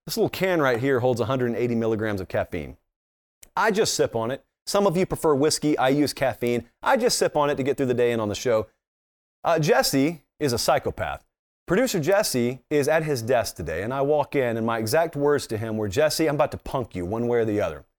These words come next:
He said, "Tell me more." And so I had Death Wish coffee. They also don't sponsor the show. Who knows? That could change one day. But it is a three hundred milligram, essentially, can of gasoline that somehow is legal to be carried by Publix and other,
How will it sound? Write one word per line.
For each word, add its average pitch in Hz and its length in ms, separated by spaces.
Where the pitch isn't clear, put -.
He 123 100
said, 113 280
"Tell 98 160
me 113 120
more." 170 320
And - 80
so 160 160
I 147 120
had 147 300
Death 147 260
Wish 131 240
coffee. 82 460
They 135 140
also 143 240
don't 98 160
sponsor 92 360
the 78 100
show. 76 320
Who 131 80
knows? 90 240
That 104 140
could - 100
change 98 200
one 82 160
day. 71 220
But - 280
it 165 140
is 151 140
a 123 220
three 196 300
hundred 175 320
milligram, 127 760
essentially, 131 420
can 139 300
of 101 100
gasoline 92 720
that 117 180
somehow 151 400
is 123 200
legal 110 580
to - 80
be 117 100
carried 120 420
by 98 140
Publix 104 460
and 104 100
other, 110 280